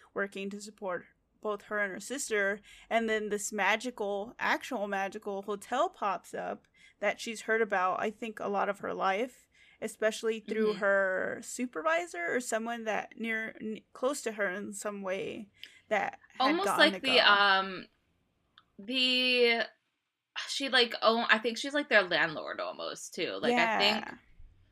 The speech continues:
Speaker 2: I think they kind of work for her on top of, like, Johnny working at the tannery,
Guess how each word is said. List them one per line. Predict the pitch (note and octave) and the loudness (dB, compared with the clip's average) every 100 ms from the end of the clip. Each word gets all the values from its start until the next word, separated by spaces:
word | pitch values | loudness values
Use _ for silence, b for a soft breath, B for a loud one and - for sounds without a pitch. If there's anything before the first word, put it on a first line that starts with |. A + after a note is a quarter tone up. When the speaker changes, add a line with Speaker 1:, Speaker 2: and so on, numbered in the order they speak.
| _ - | _ -2
Speaker 2:
I | |
think | G#3+ C4 C4 | 0 2 4
they | C4 | 2
kind | - G3+ G#3+ | 6 4 6
of | A3+ | 2
work | A3 A3+ - | 0 -2 -2
for | A3+ | -4
her | A3+ A3+ A3+ A3+ A#3 - | 0 2 4 4 2 4
on | F#3+ F#3 | 2 2
top | - G3 G3 | 2 6 8
of, | G#3 F#3+ - - | 6 2 -2 -2
like, | F#3 E3+ | -2 2
Johnny | F#3+ F#3+ G3 | 4 6 4
working | F#3 F#3 G3 | -2 -2 -2
at | E3+ | -6
the | |
tannery, | - F#3 F#3 F#3 F#3 F#3 F3+ F#3 | -6 0 0 2 2 4 2 0